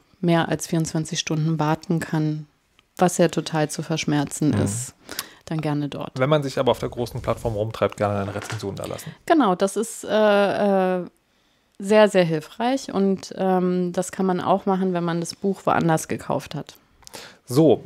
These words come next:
Speaker 2: damit, äh, ist der Werbeblock beendet. Wir sind am Ende der Veranstaltung angekommen. Was ist dein nächstes Buch?
Speaker 1: Ähm.
Speaker 2: <laughs> Wie, du bringst in drei Monaten nicht dein nächstes Buch raus?
Speaker 1: Nee, ich bin erstmal
Speaker 2: Ist die,
Speaker 1: durch,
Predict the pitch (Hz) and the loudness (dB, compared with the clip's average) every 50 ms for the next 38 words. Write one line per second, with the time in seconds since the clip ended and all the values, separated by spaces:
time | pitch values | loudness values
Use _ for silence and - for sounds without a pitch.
0 | - - 123 123 139 156 151 - - 123 120 110 - - - 120 104 104 117 165 | -6 0 0 2 2 0 -2 -4 -6 -4 -4 -4 -4 -6 -6 -2 0 2 2 2
1 | 170 175 185 180 - 160 160 160 151 - - 107 117 120 - - - - 120 120 | 2 0 -2 -2 -2 -4 -2 -2 -4 -4 -6 -6 -6 -4 -4 -6 -6 -6 -8 -8
2 | 123 117 110 107 104 - - - - 123 120 - - 110 - 110 110 - 117 131 | -6 -4 -6 -6 -6 -4 -6 -6 -4 -6 -6 -2 -2 -2 -2 -2 -6 -6 -4 -4
3 | 151 - - 147 139 135 123 117 113 - - - 131 117 113 113 117 - - - | -4 -2 0 0 0 0 0 -2 -2 -2 0 0 2 2 2 0 -2 -4 -10 -10
4 | - - 185 180 - - _ _ _ _ _ _ _ _ - - - - - - | -10 -10 -10 -10 -12 -18 _ _ _ _ _ _ _ _ -20 -20 -20 -20 -20 -20
5 | - - - _ _ _ _ _ - 202 208 202 202 202 196 196 202 202 202 202 | -20 -20 -20 _ _ _ _ _ -2 2 4 6 6 6 6 6 6 6 4 4
6 | 202 202 202 202 202 202 196 196 190 185 - - - - - - - - - - | 4 4 4 2 2 2 2 0 -2 -4 -8 -18 -20 -20 -20 -20 -20 -16 -16 -14
7 | - - - - - - - - - - - - - - - - - - - - | -12 -12 -14 -14 -14 -14 -14 -14 -14 -14 -16 -16 -16 -16 -18 -18 -20 -20 -20 -20
8 | _ _ - - - 240 - - - - - - - - 135 135 131 135 113 117 | _ _ -12 -6 -6 -6 -6 -6 -10 -18 -18 -12 -4 -2 0 0 0 0 0 2
9 | 117 131 123 - 123 110 107 110 110 117 120 120 117 - - 120 117 117 - - | 0 0 0 -2 -4 0 2 2 2 2 0 -2 -2 -2 -2 -6 -6 -4 -2 -2
10 | 113 113 117 - - - - - - 123 - - - 107 104 107 - - - - | -2 -2 -2 -6 -6 -10 -10 -4 -4 -4 -4 -2 -2 -2 -2 -2 -6 -14 -20 -16
11 | - - 208 208 202 - - - 208 196 - - 185 202 208 - - 220 202 196 | -6 0 0 0 0 0 0 0 0 0 2 2 0 0 0 -2 -2 -2 0 2
12 | 196 196 190 190 185 180 185 175 180 196 196 190 | 2 2 0 0 -2 -4 -4 -2 0 0 0 0